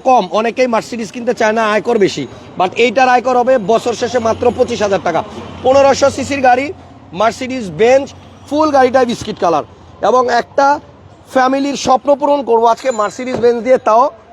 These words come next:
বিশ লাখ টাকার নিচে। বি ওয়ান সিক্সটি, খুবই পপুলার এই গাড়িটা, কারণ অল্প টাকার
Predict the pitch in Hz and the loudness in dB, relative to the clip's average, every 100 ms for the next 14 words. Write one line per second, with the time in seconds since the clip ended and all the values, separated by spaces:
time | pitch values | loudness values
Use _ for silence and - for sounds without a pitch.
0 | - 185 202 233 214 - 214 214 214 208 | -14 -8 -4 -2 0 -2 0 -2 -2 -4
1 | 165 - - - 156 262 285 262 247 277 | -4 -4 -12 -14 -4 0 2 4 4 2
2 | - 277 - - 160 - _ _ - 277 | -4 -8 -8 -10 -12 -12 _ _ -10 -4
3 | 311 247 262 240 269 269 240 214 196 180 | -4 -2 -2 -2 0 2 4 4 4 0
4 | 202 220 - 240 262 294 277 269 262 | 0 -2 2 2 2 2 0 0 2